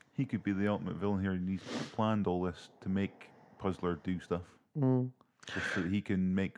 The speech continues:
Speaker 1: another billion somehow.
Speaker 2: Yeah,
Speaker 1: Yeah.
Speaker 2: totally.
Speaker 1: Logic.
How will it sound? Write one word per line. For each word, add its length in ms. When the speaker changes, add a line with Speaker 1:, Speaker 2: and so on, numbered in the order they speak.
Speaker 1:
another 260
billion 580
somehow. 260
Speaker 2:
Yeah, 180
Speaker 1:
Yeah. 60
Speaker 2:
totally. 460
Speaker 1:
Logic. 320